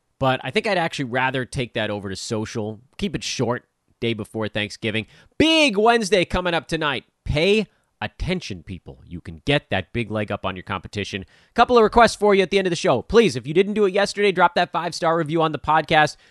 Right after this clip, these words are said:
Using the podcast app on your mobile device, search for Fantasy N B A today and click on the show title and then scroll down. It's super weird to find, I know,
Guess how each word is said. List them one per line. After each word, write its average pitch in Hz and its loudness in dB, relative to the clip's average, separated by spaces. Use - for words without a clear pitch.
Using 285 4
the 233 0
podcast 220 2
app 208 -2
on 180 0
your 170 -2
mobile 202 2
device, 180 0
search - 0
for 202 -2
Fantasy 190 0
N 170 0
B 165 -2
A 151 2
today 139 -2
and 117 -10
click 165 -6
on 147 -2
the 127 -4
show 147 -2
title 185 0
and 131 -4
then 127 -4
scroll 147 0
down. 127 -2
It's 101 -10
super 185 -2
weird 190 2
to 175 -2
find, 175 -2
I 127 -4
know, 160 2